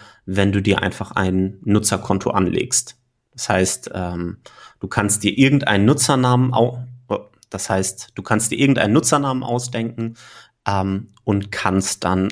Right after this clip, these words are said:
auch in der Wikipedia rumschreiben. Dadurch hast du bestimmte Vorteile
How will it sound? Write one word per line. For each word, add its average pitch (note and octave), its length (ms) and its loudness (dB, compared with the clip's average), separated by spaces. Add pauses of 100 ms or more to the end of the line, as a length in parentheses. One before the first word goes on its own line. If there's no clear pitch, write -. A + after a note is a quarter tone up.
auch B2 260 4
in B2 120 2
der G2 140 2
Wikipedia F#2+ 560 -6
rumschreiben. - 720 -10 (580)
Dadurch A#2 320 2
hast C#3+ 200 -2
du C3 80 -2
bestimmte B2+ 380 -2
Vorteile B2 840 -2